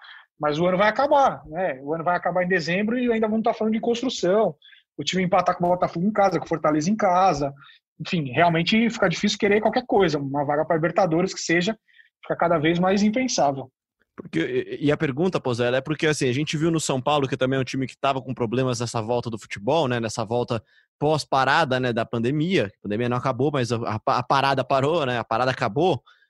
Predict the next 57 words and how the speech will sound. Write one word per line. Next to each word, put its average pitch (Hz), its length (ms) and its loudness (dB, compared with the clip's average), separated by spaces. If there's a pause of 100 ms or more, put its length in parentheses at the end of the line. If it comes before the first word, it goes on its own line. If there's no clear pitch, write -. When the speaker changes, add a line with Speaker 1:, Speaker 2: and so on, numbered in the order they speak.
(220)
Speaker 2:
A 139 60 -2
gente 175 240 0
viu 165 260 2
o 156 280 0
Diniz 151 280 0
sofrendo 151 360 -2
bastante, 143 600 0
e 147 60 2
aí, 170 300 2
numa 208 280 2
mudança 185 360 0
na 139 120 0
zaga, 147 460 2
ele 147 140 0
resolveu 156 400 2
um 175 60 -2
problema 165 340 0
gravíssimo 180 480 0
do 165 80 0
São 151 160 -2
Paulo, 160 220 0
que 170 80 -2
era 165 100 2
conseguir 156 480 -4 (340)
fazer 156 220 2
a 170 40 4
bola 160 200 2
chegar 160 220 0
no 165 60 0
ataque. 120 540 -2 (240)
A 190 80 2
gente 214 160 2
esperava 208 400 2
que 202 60 -6
o 208 40 0
Avelar 190 300 2
fosse - 320 -2
ser - 140 -2
esse 175 160 -4
cara 185 260 2
que, - 100 -6
por 170 160 -2
exemplo, 170 440 0
é 175 120 6
o, 180 220 2
é 160 100 2
o 165 120 2
Léo 160 240 4
lá 147 140 2
no 151 80 -2
São 139 200 -4
Paulo, 143 320 2
né? 127 220 2
É 120 80 0
o 123 80 0
Léo 135 160 2
Pelé, 135 420 2